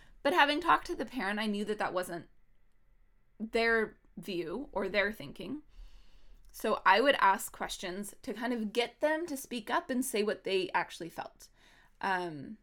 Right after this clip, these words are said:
and would side with them if there was any point where that would make sense. I, I would put my, I would voice my support of what they were saying because they're the expert on their kid.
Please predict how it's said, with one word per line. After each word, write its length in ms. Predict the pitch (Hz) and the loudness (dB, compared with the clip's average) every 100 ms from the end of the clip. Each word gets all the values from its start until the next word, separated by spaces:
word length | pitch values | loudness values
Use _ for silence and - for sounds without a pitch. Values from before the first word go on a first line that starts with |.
| _ _ _ _ _ - | _ _ _ _ _ 2
and 600 | 220 220 214 202 202 202 - - | 4 6 6 4 -2 -6 -8 -18
would 260 | - 196 202 | -2 2 2
side 260 | - 185 165 | 4 2 2
with 140 | 180 | -4
them 280 | 131 107 - | -4 -6 -10
if 140 | 220 208 | -8 0
there 120 | 185 | 0
was 140 | 180 - | 0 -6
any 300 | 196 180 - - - | -6 -6 -10 -20 -16
point 280 | - 226 202 202 | -4 -4 -2 2
where 360 | 185 180 180 | 6 6 4
that 160 | 175 180 | 2 2
would 120 | 180 | 0
make 200 | 180 165 | -4 -8
sense. 440 | - - - - - - | -6 -8 -8 -14 -12 -2
I, 220 | 190 180 - - - | 0 0 -2 -14 -6
I 100 | 180 | -4
would 200 | 185 - | -4 -4
put 200 | 208 - | -6 -4
my, 300 | 190 165 156 - _ _ _ _ _ - _ _ _ _ _ _ 214 | -4 -4 -10 -18 _ _ _ _ _ -20 _ _ _ _ _ _ 8
I 40 | |
would 180 | 233 214 | 8 8
voice 340 | 226 254 247 | 6 4 4
my 180 | 220 214 | 2 2
support 460 | 220 214 160 175 - | 0 -6 -4 -6 -6
of 100 | 202 | -8
what 140 | - | -6
they 100 | 170 | -8
were 100 | 160 175 | -8 -8
saying 420 | - 302 330 277 | -4 -2 -2 -4
because 720 | 226 - 175 175 214 - - - _ _ _ _ _ _ _ _ _ _ _ _ _ _ _ _ _ _ - | -6 -8 -6 -6 -6 -12 -16 -20 _ _ _ _ _ _ _ _ _ _ _ _ _ _ _ _ _ _ 0
they're 160 | 202 233 | 4 4
the 120 | 285 | 4
expert 440 | 403 - - 339 - | 0 -2 -4 -2 0
on 140 | 370 | 0
their 180 | 370 381 | -2 -4
kid. 440 | 453 523 226 220 | -2 -2 -2 -6